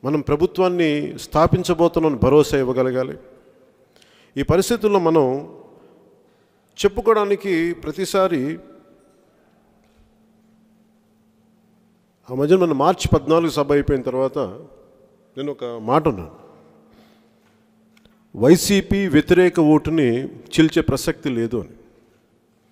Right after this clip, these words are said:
అది నేను చాలా ఆలోచించి అన్నాను ఆ మాట.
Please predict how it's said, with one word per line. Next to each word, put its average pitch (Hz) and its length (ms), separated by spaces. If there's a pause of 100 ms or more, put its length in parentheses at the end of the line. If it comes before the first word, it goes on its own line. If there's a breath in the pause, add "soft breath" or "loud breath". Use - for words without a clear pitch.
(1000)
అది 151 140
నేను 180 240
చాలా 151 160
ఆలోచించి 180 540
అన్నాను 143 220
ఆ 107 60
మాట. 98 240